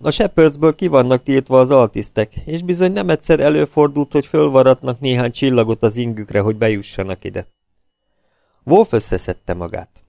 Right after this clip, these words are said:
„Ö, nézze, uram, ha ellenőrizni akarja.”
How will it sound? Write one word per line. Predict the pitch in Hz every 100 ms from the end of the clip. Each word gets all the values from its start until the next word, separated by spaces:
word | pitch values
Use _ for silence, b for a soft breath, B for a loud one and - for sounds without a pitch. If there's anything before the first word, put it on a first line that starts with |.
| _ _ _ _ _ _ -
„Ö, | 123 131 127
nézze, | 143 165 160 147
uram, | 143 139 127
ha | 117 127
ellenőrizni | - 156 156 156 156 151 147 147
akarja.” | 143 139 143 139 -